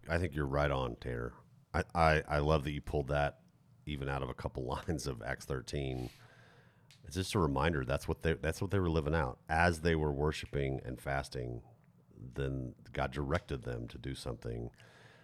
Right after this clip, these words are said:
Um, I, I think there's something very purposeful about that order. I,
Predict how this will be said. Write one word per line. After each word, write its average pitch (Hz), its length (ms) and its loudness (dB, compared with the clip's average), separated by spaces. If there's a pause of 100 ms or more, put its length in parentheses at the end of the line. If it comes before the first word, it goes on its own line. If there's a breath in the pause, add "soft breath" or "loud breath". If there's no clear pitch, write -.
(240 soft breath)
Um, 62 440 -2 (800)
I, 92 160 4
I 92 100 4
think 101 240 6
there's 82 200 6
something 76 640 4 (560)
very 73 640 4 (180)
purposeful 65 720 -2
about 62 260 -6
that 60 180 -6
order. 64 420 -6 (1080)
I, - 60 -2